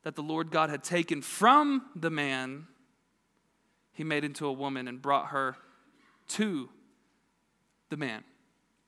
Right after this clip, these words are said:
How did God create Adam? Out of the what? Out of the ground, out of the dirt.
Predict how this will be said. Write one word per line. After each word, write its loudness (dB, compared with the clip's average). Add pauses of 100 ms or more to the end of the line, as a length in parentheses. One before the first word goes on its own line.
(380)
How 8
did 4
God 6
create 0
Adam? 2 (360)
Out 8
of 2
the 2
what? 2 (1160)
Out -8
of -10
the -10
ground, 6
out 4
of 0
the 0
dirt. 2